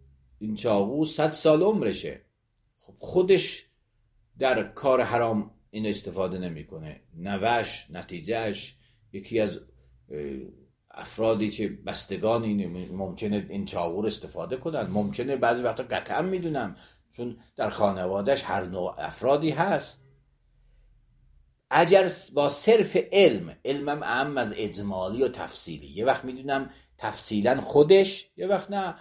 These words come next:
یکی از خانواده‌اش اجمالاً، خب، می‌دونم.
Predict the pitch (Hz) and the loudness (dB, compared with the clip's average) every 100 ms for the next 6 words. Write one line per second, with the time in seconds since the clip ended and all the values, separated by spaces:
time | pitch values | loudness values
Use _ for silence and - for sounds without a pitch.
0 | - _ - 208 208 214 - - 165 156 | -20 _ -10 -4 2 2 2 2 2 4
1 | 143 139 143 180 117 - - _ 104 101 | 6 6 6 4 2 -2 -12 _ -8 -6
2 | 110 113 113 131 151 113 - _ _ _ | -2 0 2 2 0 -2 -12 _ _ _
3 | _ _ 95 107 117 107 87 76 | _ _ -8 -4 -2 -4 -4 -10